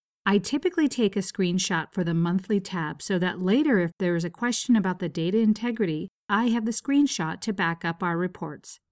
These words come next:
Time, five seconds. Quick tip, if you move out of the Search Analytics tab within Search Console to any other section shown in the left-hand column,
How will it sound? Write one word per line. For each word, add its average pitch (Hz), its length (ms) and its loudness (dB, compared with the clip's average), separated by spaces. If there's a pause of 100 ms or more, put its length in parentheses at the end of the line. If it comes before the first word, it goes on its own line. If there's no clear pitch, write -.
(100)
Time, 226 460 0
five 156 320 -4
seconds. - 540 -12 (480)
Quick - 300 0
tip, - 340 -2 (100)
if 190 140 2
you 185 160 4
move 262 280 4
out 269 160 4
of 277 80 0
the 262 80 2
Search 226 360 -2
Analytics 196 600 -2
tab 165 320 -4
within 175 380 2
Search 226 320 -4
Console 165 480 -4
to - 180 -12
any 277 280 6
other 269 160 2
section 185 480 -4
shown 175 260 -4
in 170 120 0
the 165 100 -2
left-hand 202 560 -2
column, 170 500 -4